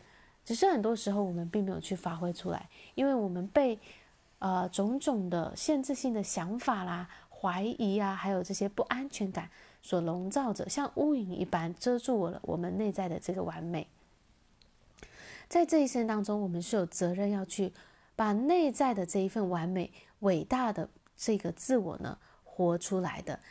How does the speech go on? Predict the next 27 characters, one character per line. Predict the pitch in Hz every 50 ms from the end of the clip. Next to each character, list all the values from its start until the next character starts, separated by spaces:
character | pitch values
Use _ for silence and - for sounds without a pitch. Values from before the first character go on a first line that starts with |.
| - - -
让 | 320 339 311 262
它 | 233 - 214 220 220
能 | 196 180 175
够 | 165 185 175 185
发 | - - - 180 185 190
扬 | 180 151 143 165
光 | - 165 151 156 170 170
大。 | 156 139 135 - - _ _ - - - - - - - _ _ _ _ _ _ _ -
所 | - 330 381
以 | 403 349 - - -
如 | 233 262
果 | 262 302 285 226 175 - - - -
你 | - 226
想 | 214 - - 180 175
要 | 190 208 208
改 | - 185 165 151
变 | - 214 220 196 - - -
自 | - - 285 262
我 | 208 180 175
的 | - 165
形 | - - - 139 180
象， | 180 - 208 175 - - - - - _ -
你 | 208
就 | - 302 311
要 | 311 302
去 | 302 - 302 269
想， | - - 175 165